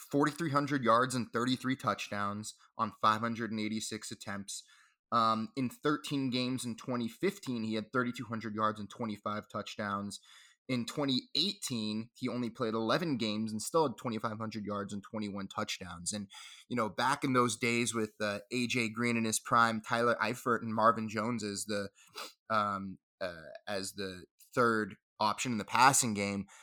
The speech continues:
like, he's not a guy who should be, uh, dismissed at all. I think Evan Silva from Established Run put it best when he said, "Dalton isn't exactly a guy who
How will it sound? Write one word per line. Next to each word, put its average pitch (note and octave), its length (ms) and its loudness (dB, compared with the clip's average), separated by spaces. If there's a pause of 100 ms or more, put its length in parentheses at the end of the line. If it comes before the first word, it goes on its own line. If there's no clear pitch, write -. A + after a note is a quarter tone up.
(160)
like, - 180 -4
he's F#3+ 320 4
not B2 500 6 (120)
a A#2+ 100 0 (140)
guy G2 600 8 (260)
who F#2 600 -4 (480)
should A#2+ 440 -2
be, G#2+ 480 -4 (400)
uh, A2+ 100 2
dismissed A#2 640 -2
at G2+ 180 -8
all. G#2 360 2 (200)
I A#2+ 100 4
think C#3 200 6
Evan A#2+ 200 6
Silva A2 420 6
from G#2+ 140 -2
Established G#2+ 420 4
Run G2+ 140 -2
put G#2+ 140 -2
it F2+ 120 -4
best G#2+ 240 2
when G#2 100 -6
he F#2+ 60 -4
said, G#2+ 280 0
"Dalton C#3+ 460 4 (720)
isn't D3 360 4
exactly B2+ 480 8
a - 20 -2
guy A2 140 4
who G#2 160 -4